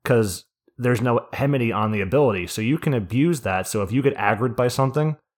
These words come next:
is the same way that would work. If you get aggroed by something in Divergence,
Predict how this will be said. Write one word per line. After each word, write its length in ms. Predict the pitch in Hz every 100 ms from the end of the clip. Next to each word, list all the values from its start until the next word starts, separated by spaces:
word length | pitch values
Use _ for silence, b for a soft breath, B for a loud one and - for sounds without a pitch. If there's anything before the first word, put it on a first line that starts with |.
| _ _ - -
is 140 | 117
the 80 | 110
same 240 | - 127
way 140 | 117 107
that 160 | 104
would 160 | 104 95
work. 280 | 104 127 -
If 140 | 104
you 80 | 120
get 120 | 139
aggroed 320 | - 101 113 101
by 80 |
something 400 | 101 113 101 101
in 100 | 95
Divergence, 720 | 92 92 92 107 107 123 -